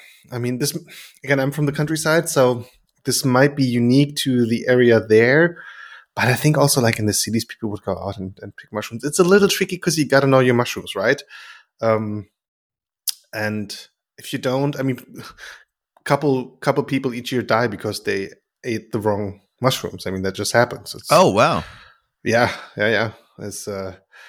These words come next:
Speaker 1: and I remember a kid when I was small, like, a kid, um, like, a befriended family in our neighborhood, they went mushroom picking, and s-, one of the kids was still very young, like, I don't know, like,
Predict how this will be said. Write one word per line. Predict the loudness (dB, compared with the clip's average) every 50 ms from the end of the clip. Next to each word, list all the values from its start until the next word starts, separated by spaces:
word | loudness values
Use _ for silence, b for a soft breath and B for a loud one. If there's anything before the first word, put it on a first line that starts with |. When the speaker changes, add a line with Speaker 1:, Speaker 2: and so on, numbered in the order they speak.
| B B B
Speaker 1:
and | 2
I | 2
remember | 4 4 4 4 2 2 -2
a | -2 -4
kid | -4 -4 -4 -4 -4
when | -4 -2
I | -2
was | 0 0 0 -2 -2
small, | -2 -2 -2 0 0 0
like, | -2 -2 -4 -6
a | -10
kid, | -6 0 2 2 2 2 -2 -6 B B B B B B B B B B B B _ -2
um, | 2 6 6 6 6 4 0 -4 -6 -8 -12 _ _ _ _ _ _ _ _ _ _ _ _ _ -18 -16 -14 -12 -8
like, | -8 -6 -6
a | -6 -4
befriended | -4 -2 0 2 4 4 4 2
family | 4 4 4 6 6 4 4
in | 2 2
our | 2 2 4
neighborhood, | 4 4 4 4 4 2 4 2
they | 2 2
went | 2 2 0 0 -4 -8 _ _
mushroom | -6 -6 -6 -6 -6 -8 -8
picking, | -4 -4 -2 0 0 0 0
and | 0 0 -2 -4 -4
s-, | -6 -6 -6 -6 -4
one | 0 2 2
of | 2 2
the | 0
kids | -2 2 2 2 2 2
was | -6 0
still | 2 2 2
very | 4 4 2 4
young, | 4 2 2 2 0
like, | -2 -2 -4
I |
don't | -6 -4 -4
know, | -4
like, | -6